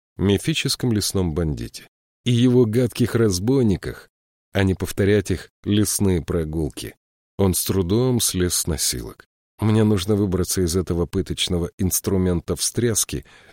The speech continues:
и немного посидеть. Нет, трава меня вполне устроит. Я боюсь, что моя больная нога и без того сырая".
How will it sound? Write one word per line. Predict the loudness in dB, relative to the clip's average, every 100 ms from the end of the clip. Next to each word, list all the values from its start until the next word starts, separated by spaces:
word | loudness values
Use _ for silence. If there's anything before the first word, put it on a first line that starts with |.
| -2
и | 2
немного | 4 2 2 -2
посидеть. | -4 -4 -6 -8 -12 -16 -20 _ _ _ 0
Нет, | 2 2 0 _
трава | 2 2 4 4 4
меня | 4 4 2
вполне | 0 0 2 4 2
устроит. | 0 -4 -4 -8 -8 -16 _ _ _ _ -2
Я | 0 2
боюсь, | 2 2
что | 0 0
моя | 0 2 0
больная | 0 0 2 0
нога | 0 -2 -2 -4 -6 _ _ _
и | -4
без | -2 -2
того | 0 -2 -2
сырая". | -2 -2 -6 -12 -14